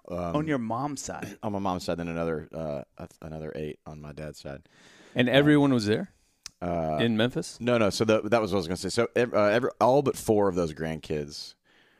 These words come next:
Speaker 1: were, uh, either in Memphis or Jackson, Tennessee, which is only eighty miles away.
Speaker 2: Oh, wow.
Speaker 3: Yeah.
Speaker 1: Now, some of 'em, I was, I'm the dead,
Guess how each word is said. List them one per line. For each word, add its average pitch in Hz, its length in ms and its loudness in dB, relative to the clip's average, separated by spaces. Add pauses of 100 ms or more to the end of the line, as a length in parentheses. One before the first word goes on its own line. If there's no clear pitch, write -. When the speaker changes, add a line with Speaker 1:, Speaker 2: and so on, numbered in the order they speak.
(200)
Speaker 1:
were, 80 340 -4 (120)
uh, 71 240 -4 (100)
either 78 280 -8
in 73 160 -10
Memphis 80 300 -10
or 73 80 -12
Jackson, 71 440 -8
Tennessee, 67 360 -14
which 60 160 -14
is 73 140 -16
only 67 180 -12
eighty 71 200 -8
miles 69 280 -14
away. 73 320 -12
Speaker 2:
Oh, 110 100 -8
wow. 110 120 -8
Speaker 3:
Yeah. 87 180 -4
Speaker 1:
Now, 101 280 2
some 143 180 0
of 120 100 4
'em, 98 120 2
I 98 100 4
was, 104 180 0
I'm 107 200 2
the 95 80 2
dead, 87 420 0